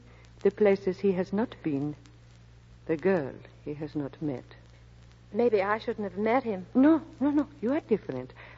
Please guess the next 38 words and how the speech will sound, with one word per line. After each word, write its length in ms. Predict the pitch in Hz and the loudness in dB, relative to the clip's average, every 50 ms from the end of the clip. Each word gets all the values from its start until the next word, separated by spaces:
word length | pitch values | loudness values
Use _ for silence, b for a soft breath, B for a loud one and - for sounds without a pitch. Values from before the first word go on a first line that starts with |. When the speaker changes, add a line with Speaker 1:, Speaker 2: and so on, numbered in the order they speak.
| B B B | B B B
Speaker 1:
I 80 | 254 | -6
don't 300 | 254 - 381 - - - | -6 -6 -8 -16 -12 -8
mind 180 | 370 349 339 - | -6 -6 -6 -4
confessing 560 | - 311 294 - - 311 285 - - 277 269 | -2 -2 -2 0 -2 -6 -6 -4 -2 -4 -2
to 140 | - - 285 | -2 -2 -2
you, 80 | 277 262 | 0 2
my 160 | 262 269 262 | 2 2 2
dear, 200 | - 277 269 262 B B B B B | 0 0 -2 -2 B B B B B
that 160 | - 294 - - | -8 -8 -6 -4
I 120 | 233 202 | -6 -6
have 280 | 165 - - 143 - - | -8 -10 -12 -12 -12 -8
been 200 | 156 143 135 135 | -6 -6 -6 -2
worried 440 | 147 139 113 107 92 95 - - | 0 0 0 0 -2 -4 -6 -6
about 360 | 165 147 - 151 135 147 - - | -6 -6 -4 -6 -8 -8 -8 -8
him. 180 | - 185 175 - B B B B B B B B - - | -6 -6 -6 -6 B B B B B B B B -16 -14
I 60 | - | -12
am 240 | - - - - 403 - - | -12 -10 -10 -12 -12 -12 -10
frightened 440 | - 403 392 392 - - 294 254 233 | -6 -4 -4 -4 -4 -4 -4 -4 -4
sometimes. 720 | - - 226 196 190 - - 196 180 151 139 - - - - | -4 -6 -6 -6 -6 -8 -8 -8 -6 -6 -6 -8 -12 -14 -10
Speaker 2:
Why? 200 | - 269 247 208 175 165 - - - - - - - - - - | -8 -8 -8 -8 -10 -14 -20 -20 -20 -20 -20 -20 -20 -20 -20 -16
Speaker 1:
Uh, 180 | - - - - 311 | -14 -10 -10 -8 -6
that 200 | 302 320 - - | -6 -6 -6 -4
one 180 | 339 339 320 311 | -2 2 2 2
day 180 | 311 330 311 | 2 2 0
life 440 | 285 285 294 294 294 302 294 - - | 0 0 0 0 0 0 -4 -8 -8
will 140 | 285 269 262 | -8 -8 -8
present 520 | - - 277 277 254 - 277 269 262 - | -8 -8 -10 -8 -6 -2 -2 -2 -2 -2
a 60 | 277 247 | -4 -6
bill 420 | 220 190 - 226 214 202 170 175 - - | -6 -8 -6 -4 -4 -4 -4 -6 -10 -10
to 100 | - 185 | -10 -10
Michael, 500 | 175 180 170 165 165 - - - 170 170 - b b b b b b - | -8 -8 -8 -8 -10 -12 -12 -14 -14 -14 -16 b b b b b b -8
and 100 | 170 160 | -8 -6
that 140 | 156 143 - | -6 -6 -6
he 100 | - 170 | -6 -6
will 140 | 165 160 156 | -6 -6 -8
find 320 | - - 165 160 151 151 | -6 -6 -6 -6 -4 -6
it 100 | 151 - | -8 -10
hard 300 | - 175 180 170 190 196 | -8 -8 -6 -6 -6 -8